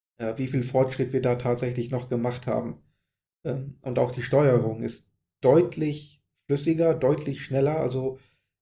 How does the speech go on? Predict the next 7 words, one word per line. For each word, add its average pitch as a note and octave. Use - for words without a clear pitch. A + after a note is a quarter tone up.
noch D3
mal C#3+
eine C3+
erhebliche B2+
Verbesserung C3
zum A#2
Vorgänger. A#2